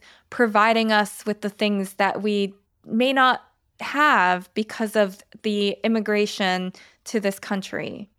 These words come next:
We might not have the kind of, like, generational wealth and the ability to have these kind of, like, backup plans, right? Like, it is like we are still building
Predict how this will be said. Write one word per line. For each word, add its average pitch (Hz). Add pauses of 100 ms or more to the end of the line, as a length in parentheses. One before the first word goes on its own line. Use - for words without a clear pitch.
(580)
We 214
might 226
not 233
have 233 (140)
the 214
kind 208
of, 196
like, 185 (840)
generational 226
wealth 202
and 202
the 202
ability 208
to 208
have 202
these 208
kind 208
of, 196
like, 202
backup -
plans, 175
right? 196
Like, 196
it 220
is 214
like 202
we 226
are 233
still 226
building 190